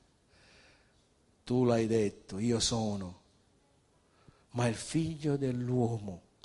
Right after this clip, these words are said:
Questa è una parola che Gesù diceva di sé. Umiltà e farsi guidare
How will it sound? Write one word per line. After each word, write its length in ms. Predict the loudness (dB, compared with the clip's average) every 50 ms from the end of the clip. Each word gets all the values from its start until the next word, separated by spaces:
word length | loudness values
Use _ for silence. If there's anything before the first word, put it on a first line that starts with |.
| -20 _ _ _ _ _ _ _ _
Questa 360 | 0 0 0 0 -2 -2 -2
è 60 | -2
una 200 | -2 -2 -4 -4
parola 360 | -2 -2 0 0 2 2 0 0
che 120 | 0 -2
Gesù 300 | -2 -2 -2 -2 -4 -4
diceva 400 | -4 -2 0 0 0 0 0 -2
di 100 | -2 -4
sé. 280 | -4 -6 -8 -10 -14 -18 -20 -20 -20 _ _ _ _ -20 -20 -20 _ _ _ -20 -20 -20 -20 _ _ _ -20 -20 _ _ _ _
Umiltà 760 | -2 2 4 4 4 4 2 2 2 2 2 0 -6 -12 -20 -20 _ _ _ _ _ _ -20 -20 _ -20 -20 -20 -10 -4
e 300 | 0 2 2 2 2 0
farsi 600 | -4 -4 -2 0 0 2 2 0 0 -2 -4 -4
guidare 680 | -4 -2 0 2 4 4 4 2 2 0 -2 -4 -6